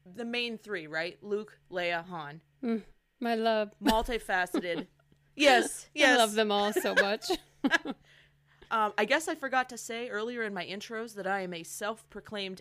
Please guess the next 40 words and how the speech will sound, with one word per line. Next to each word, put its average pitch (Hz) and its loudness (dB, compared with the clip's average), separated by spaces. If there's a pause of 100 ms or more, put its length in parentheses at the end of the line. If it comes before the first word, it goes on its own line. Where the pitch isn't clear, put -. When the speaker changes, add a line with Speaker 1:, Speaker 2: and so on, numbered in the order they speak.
Speaker 1:
Anakin 226 -8
stan 240 -6 (500)
and 190 -2
a 185 -2
Darth 208 2
Vader 214 0
apologist, 220 0
which 285 -4
we'll 392 2
get 370 6
into 262 -2 (180)
future - 0
episodes. 285 0
Don't 294 2
worry. 220 -2 (400)
Uh, 226 0 (460)
<laughs> 571 -6
which 415 10
is 381 2
funny 392 4
'cause 311 -4 (840)
you 311 4
and 339 2
I 294 4
have 294 -6
called 240 -2
each 214 -10
other 175 -4
forever 233 0
and 208 0
always 160 -4 (240)
space 165 -6
twins - -16 (500)
because 214 -4
of 208 -6
how 220 0
we 214 2
found 185 -2
each 180 -10
other. 160 -8